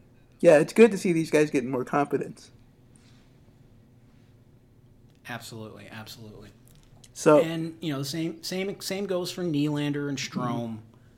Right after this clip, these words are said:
Speaker 1: Mm-hmm.
Speaker 2: Uh, there's, there's still upside to those two guys. I know fans are a little frustrated with them, but and, and it, it extends down to DeBrincat even. I,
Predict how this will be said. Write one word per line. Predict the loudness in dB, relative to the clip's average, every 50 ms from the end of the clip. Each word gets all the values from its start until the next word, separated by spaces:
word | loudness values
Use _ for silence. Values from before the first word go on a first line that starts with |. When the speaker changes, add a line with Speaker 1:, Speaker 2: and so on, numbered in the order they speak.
| -20 -20 -20 -20 -20 -20 -20 _
Speaker 1:
Mm-hmm. | -20
Speaker 2:
Uh, | -20 -20 -20 -20 -20 -20 -18
there's, | -14 -12 -12 -12 -12 -14 -16 -16 -18 -16
there's | -14 -14 -12 -12 -12 -12 -12 -14 -14 -16 -18 -20 -20 -20 _ _ -20 -20 -20 -20 _ -20 -20 -20 _ -20 -20 -20 -20 -20 -20 -20 -20 -20 -20 -20 _ -20 -20 -20 _ _ _ _ -18
still | -16 -14 -6 -4 -2 -2 -2 -4
upside | -6 -8 -8 -8 -10 -8 -8 -8 -8 -8 -10 -10 -10
to | -10
those | -8 -8 -8 -6 -8 -8 -10 -10 -12 -12 -14 -14 -16 -20 -20 -20 -20 -18
two | -10 -10 -10 -8
guys. | -8 -8 -8 -8 -8 -8 -8 -10 -10
I | -10 -10
know | -10 -8 -6 -6 -8 -8
fans | -10 -12 -12 -12 -10 -10 -10 -10 -10
are | -10 -10
a | -10
little | -10 -12 -12 -14
frustrated | -14 -16 -16 -14 -14 -14 -14 -14 -14 -14 -14 -14 -16 -16
with | -16 -16 -16 -18 -18 -18
them, | -16 -14 -14 -14 -16 -18 -20 -20 -20 -20 -20 -20 -20 -20 -20 -20 _ _ -20 -16
but | -14 -14 -12 -12 -14 -16 -20 -20 _ _ -20 -20 _ -20 -20 _ _ _ -20 -20 _ -20 -20 _ -20 _ -20 _ _ _ -20 -20 -20 -14 -12
and, | -12 -12 -10 -8
and | -8 -8 -8 -8 -8
it, | -8 -10 -10 -10 -14 -18 -20 -20 -20 -18 -16
it | -14 -14 -14
extends | -12 -12 -10 -10 -10 -10 -8 -8
down | -8 -8 -8
to | -8
DeBrincat | -10 -10 -8 -8 -8 -8 -10 -14 -16 -18
even. | -18 -18 -18 -18 -18
I, | -18 -18